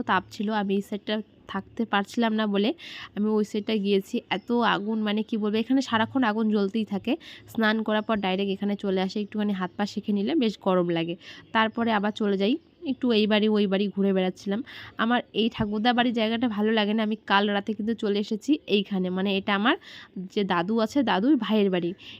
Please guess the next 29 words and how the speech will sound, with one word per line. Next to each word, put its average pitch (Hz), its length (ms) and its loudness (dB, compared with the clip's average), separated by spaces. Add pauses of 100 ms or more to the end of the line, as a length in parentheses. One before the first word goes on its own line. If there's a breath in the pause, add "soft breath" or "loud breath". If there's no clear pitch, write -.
এটা 214 180 -2
আমার 220 220 0
ছোটো 220 260 -4
দাদুর 226 260 0
ভাইয়ের 220 340 2
মেয়ে, 214 160 0
তার 196 260 0
সঙ্গে 226 200 0
আমি 214 180 0
এসেছি। 226 360 0 (200)
তাদেরই 233 340 2
বাড়ির 214 280 4
পিছন 220 260 -6
দিকে 214 160 -2
একটা 202 180 -4
বাগান 196 400 0
আছে, 190 220 -2
সেখানে 202 360 -4 (520 loud breath)
একটা, 180 240 -4 (240)
উম, 175 220 -4 (840)
ঢেঁকি 247 320 8
পাতা 233 240 4
তুলতে। 185 300 -2
তার 220 240 0
কারণ 226 280 -2
আমার 214 260 2
হয়েছিল 233 360 0
চোখের 220 320 -2
মধ্যে, 226 240 0